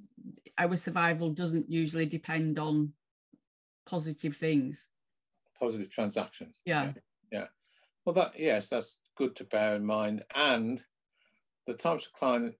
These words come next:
Speaker 2: that's true, Jackie, I don't want to take that away. And the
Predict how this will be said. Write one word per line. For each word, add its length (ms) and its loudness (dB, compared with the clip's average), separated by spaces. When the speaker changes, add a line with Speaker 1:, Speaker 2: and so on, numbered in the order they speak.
Speaker 2:
that's 260 0
true, 300 2
Jackie, 400 -2
I 80 0
don't 200 -2
want 120 -4
to 60 -6
take 220 0
that 120 0
away. 360 0
And 300 -2
the 100 -10